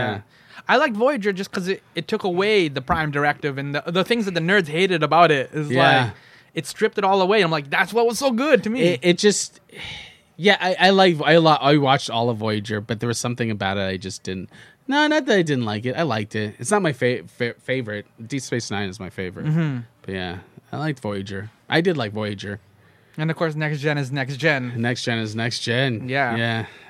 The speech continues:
Speaker 2: And that's not my favorite.
Speaker 1: Yeah.
Speaker 2: That's, like I said, Deep
Speaker 1: But
Speaker 2: Space
Speaker 1: you wouldn't
Speaker 2: Nine.
Speaker 1: have anything else without that. Like, you
Speaker 2: No,
Speaker 1: needed the
Speaker 2: no. That, that was like a, a time of Star Trek. It was just like, oh, could you imagine a time when Star Trek wasn't on T V? No, it's,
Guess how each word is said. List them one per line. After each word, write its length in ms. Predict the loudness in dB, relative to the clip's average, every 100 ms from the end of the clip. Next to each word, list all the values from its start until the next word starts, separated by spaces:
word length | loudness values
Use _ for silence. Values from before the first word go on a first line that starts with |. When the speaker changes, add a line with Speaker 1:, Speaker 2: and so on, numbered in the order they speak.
| -12
Speaker 2:
And 420 | -4 -2 -2 -4
that's 240 | -8 -10 -10
not 120 | -10
my 120 | -10
favorite. 440 | -8 -8 -8 -10 -12 _ _
Speaker 1:
Yeah. 300 | -8 -6 -6 -8
Speaker 2:
That's, 480 | -6 -8 -10 -16 -10
like 280 | -6 -6
I 40 | -8
said, 200 | -8 -8
Deep 120 | -2
Speaker 1:
But 80 | 2
Speaker 2:
Space 120 | 2
Speaker 1:
you 80 | 4
wouldn't 140 | 4 4
Speaker 2:
Nine. 40 | 2
Speaker 1:
have 120 | 2
anything 240 | 0 0
else 200 | -2 -2
without 280 | 0 0 0
that. 300 | 0 -2 -4
Like, 280 | -6 -6 -4
you 100 | 2
Speaker 2:
No, 220 | 6 6 4
Speaker 1:
needed 360 | 0 -2 -2 0
the 40 |
Speaker 2:
no. 320 | 0 -2 -4 -10 _ -20 -8 2
That, 280 | 2 4 4
that 120 | 4
was 120 | 2
like 160 | 0 0
a, 200 | 0 -2
a 100 | -6
time 500 | -6 -4 0 2 2
of 180 | -2 -6 -12
Star 340 | -10 -6 -6
Trek. 320 | -6 -6 -8 -10 -10
It 100 | 0
was 160 | 0 0
just 180 | -2
like, 360 | 0 0 0 -8 _ _ _ 2
oh, 120 | 4
could 160 | 4 2
you 60 | 4
imagine 640 | 6 6 4 2 2 -4 _ _ -8
a 80 | -8
time 340 | -6 -10 -6
when 140 | -6 -8
Star 200 | -4 -2
Trek 200 | 0 2
wasn't 260 | 2 2 0
on 140 | 0
T 160 | -2 -2
V? 200 | -2 -2
No, 360 | -2 0 -2
it's, 360 | -4 -8 -10